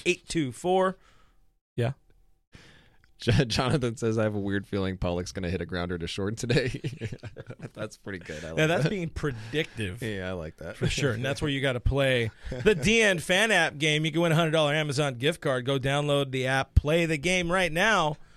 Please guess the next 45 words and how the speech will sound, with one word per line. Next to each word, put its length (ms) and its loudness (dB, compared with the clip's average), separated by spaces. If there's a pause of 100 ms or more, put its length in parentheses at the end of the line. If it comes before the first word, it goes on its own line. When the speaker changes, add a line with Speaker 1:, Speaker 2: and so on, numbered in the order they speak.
(300)
Speaker 1:
before 480 4
it's 160 -4
too 200 2
late, 360 4 (920)
'cause 160 -2
then 140 2
you'll 100 4
have 100 0
to 60 -8
wait 180 -4
for 120 -12
game 200 -6
five 260 -2
to 60 -6
win 120 -4
a 40 -2
hundred 140 -2
dollar 180 0
gift 200 -4
card. 260 -4
So, 220 -6
uh, 640 -6
Speaker 2:
Do 80 0
you 40 6
know 60 6
how 40 4
many 180 2
things 260 0
you 60 2
can 100 -4
get 180 2
from 140 -10
Amazon 400 -4
for 160 -6
a 40 -4
hundred 200 -2
dollars? 420 -4 (440)
Speaker 1:
A 60 4
hundred 280 2
dollars 300 2
worth? 300 0 (120)
Speaker 2:
You 160 -6
get, 300 -4 (200)
um, 220 -10 (1500)
um, 400 -12